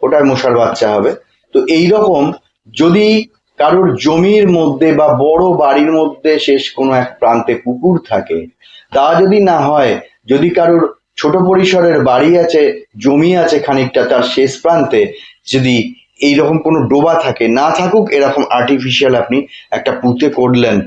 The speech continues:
প্রভূত উন্নতি এসে যাবে। কারণ ওই জমির মধ্যে কোনো বাস্তুদোষ আছে এবং সেই বাস্তুদোষজনিত জমির ওপর যে বিল্ডিং করা হয়েছে, প্রত্যেক কজন মানুষের ওপর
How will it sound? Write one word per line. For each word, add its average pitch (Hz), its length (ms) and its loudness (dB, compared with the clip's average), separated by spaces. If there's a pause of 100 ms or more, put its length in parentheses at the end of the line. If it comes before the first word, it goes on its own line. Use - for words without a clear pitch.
(320)
প্রভূত 202 560 2
উন্নতি 190 580 2
এসে 151 220 0
যাবে। 110 240 2
কারণ 147 480 0 (200)
ওই 160 180 2
জমির 165 480 0
মধ্যে 190 300 2
কোনো 160 200 0
বাস্তুদোষ 165 680 2
আছে 151 320 0 (240)
এবং 170 280 0
সেই 165 420 -2 (160)
বাস্তুদোষজনিত 196 1200 0
জমির 175 520 0
ওপর 120 360 0 (300)
যে 131 100 0
বিল্ডিং 175 400 2
করা 165 260 2
হয়েছে, 123 440 0 (260)
প্রত্যেক 180 680 -2
কজন 156 360 2
মানুষের 147 580 0
ওপর 127 340 0